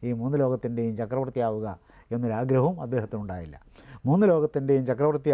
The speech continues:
ആവുക എന്ന ആഗ്രഹം രാവണന് വന്നപ്പോൾ അത് അദ്ദേഹത്തിൻ്റെ ജീവിതത്തിൻ്റെ മാനസികമായ സ്വാസ്ഥ്യങ്ങളെല്ലാം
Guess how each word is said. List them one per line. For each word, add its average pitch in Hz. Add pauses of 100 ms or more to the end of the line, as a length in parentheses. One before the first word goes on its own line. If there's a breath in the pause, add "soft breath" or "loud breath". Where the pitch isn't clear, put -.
ആവുക 151 (240)
എന്ന 127 (200)
ആഗ്രഹം 127 (1200 soft breath)
രാവണന് 139
വന്നപ്പോൾ 127 (440 soft breath)
അത് 135 (220)
അദ്ദേഹത്തിൻ്റെ 131 (640 soft breath)
ജീവിതത്തിൻ്റെ 123 (720 soft breath)
മാനസികമായ 131 (120)
സ്വാസ്ഥ്യങ്ങളെല്ലാം 127